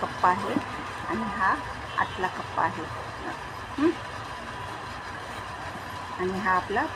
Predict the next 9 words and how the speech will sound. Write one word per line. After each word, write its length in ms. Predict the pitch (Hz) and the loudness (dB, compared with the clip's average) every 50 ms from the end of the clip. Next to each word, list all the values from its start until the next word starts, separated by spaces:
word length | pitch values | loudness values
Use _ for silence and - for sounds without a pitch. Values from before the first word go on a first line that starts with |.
| - | 4
बेस 280 | 226 202 185 - - - - - - - - 185 180 - 196 | 6 6 6 6 2 -6 -6 -6 -6 -6 -4 -4 -4 -2 0
झाला 200 | 208 156 147 147 | 0 4 6 6
आहे 180 | 147 156 156 147 - - | 6 4 2 -2 -4 -4
तयार. 200 | - 151 143 - - - - - - - - - - - - - - - - - - - - - - - - - - - - - - | -4 -4 -4 -6 -6 -6 -6 -6 -6 -6 -4 -4 -4 -6 -6 -6 -6 -6 -6 -4 -4 -4 -4 -4 -6 -4 -4 -4 -4 -6 -6 -6 -4
तर 160 | - - - 214 | -4 -2 -2 -2
कशी 160 | - - 262 | 0 2 4
वाटली 260 | 240 226 - - 240 220 - - | 4 4 4 4 -2 -2 0 2
पर्स 180 | 226 214 208 - - | 2 2 2 0 -2
तुम्हाला? 300 | - 208 202 196 196 202 | 0 0 2 2 2 0